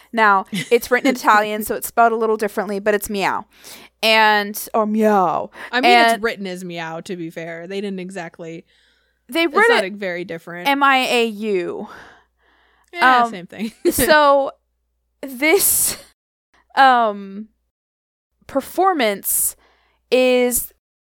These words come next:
Speaker 1: two wonderful vocalists interacting with each other a-, as if it's a competition, which is
Speaker 2: I mean
Speaker 1: n-, never how my brain has ever interpreted any performance of this song before. It's always
Speaker 2: Oh,
Speaker 1: been like,
Speaker 2: really?
Speaker 1: yeah, no, I've,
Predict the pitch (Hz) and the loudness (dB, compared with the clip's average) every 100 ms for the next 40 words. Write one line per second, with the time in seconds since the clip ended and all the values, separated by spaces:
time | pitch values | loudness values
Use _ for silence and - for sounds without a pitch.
0 | _ _ _ - - 302 262 269 269 294 | _ _ _ -10 0 0 2 0 0 -4
1 | 254 240 254 233 226 233 - - - _ | 0 0 2 2 0 0 -4 -4 -8 _
2 | _ _ _ _ 277 269 262 254 294 370 | _ _ _ _ -6 0 2 2 0 -6
3 | 339 320 285 - 262 254 247 247 233 - | -8 -6 -6 -4 -2 2 2 2 -2 -8
4 | - _ _ - 302 285 294 294 302 311 | -18 _ _ -2 -2 0 -6 -6 -2 0
5 | 285 294 - 302 539 605 640 - - - | 0 -2 -6 0 0 0 -4 -20 -20 -20
6 | _ 359 381 381 269 247 427 480 370 311 | _ 0 2 0 0 0 0 -2 -4 -10
7 | 359 320 392 571 587 539 453 - - 370 | _ -4 2 4 6 4 4 -2 2 4
8 | 359 285 320 - 302 277 262 285 262 247 | 4 4 2 2 2 2 2 2 2 2
9 | 247 359 359 262 254 294 254 240 220 _ | 2 2 2 0 0 -4 -2 -4 -6 _
10 | _ - 269 302 269 269 262 240 240 214 | _ -2 -2 -4 -8 -4 -2 -4 -6 -6
11 | 220 247 220 220 - 359 285 247 254 254 | -2 -2 -2 -6 -2 0 2 2 0 0
12 | 240 220 226 269 302 330 _ _ - 277 | -2 -2 -2 -10 -12 -16 _ _ -4 4
13 | 480 233 247 349 254 302 415 | 4 4 4 2 6 4 2